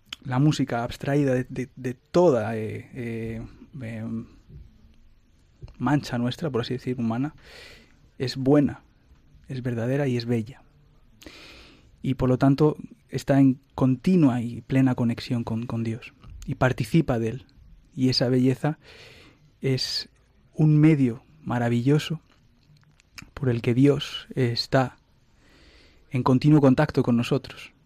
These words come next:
¿no? Yo no sé, eh, a veces, ¿no? En, en, en mis imaginarios así un poco absurdos, me, me, me imagino el, el paraíso, el cielo, ¿no? Y, y, y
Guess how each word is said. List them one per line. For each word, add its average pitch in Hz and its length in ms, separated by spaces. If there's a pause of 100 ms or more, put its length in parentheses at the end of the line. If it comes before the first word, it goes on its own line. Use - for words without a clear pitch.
(200)
¿no? 151 160 (800)
Yo 165 200
no 185 240
sé, - 280
eh, 123 520
a 120 200
veces, 139 340
¿no? 143 180
En, 127 180
en, 120 180
en 127 220
mis 127 180
imaginarios 127 680
así 127 180
un 127 80
poco 123 220
absurdos, 127 560
me, 120 160 (420)
me, - 120
me 120 120
imagino 117 580
el, 113 200
el 117 360
paraíso, 117 440
el 117 80
cielo, 135 280
¿no? 139 160
Y, 135 120 (720)
y, 127 260
y 131 40